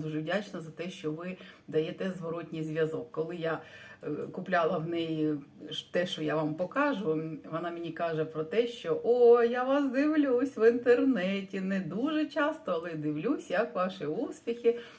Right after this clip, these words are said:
Ну, трошечки встигли поспілкуватися, бо зі мною, за мною вже стала черга, вже жіночка підійшла щось купити.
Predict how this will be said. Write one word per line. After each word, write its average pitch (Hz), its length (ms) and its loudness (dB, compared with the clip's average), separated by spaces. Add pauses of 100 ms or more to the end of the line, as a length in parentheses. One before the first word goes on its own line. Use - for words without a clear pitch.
Ну, 277 100 2
трошечки 175 520 -6
встигли 160 360 -6
поспілкуватися, 208 880 -2 (260)
бо 170 140 -4
зі 190 140 0
мною, 160 520 0
за 170 300 0
мною 165 380 -2
вже 151 160 -6
стала 147 360 -2
черга, 233 440 -2
вже 151 340 -4
жіночка 277 440 2
підійшла 233 540 -2
щось 220 200 -6
купити. 190 540 -8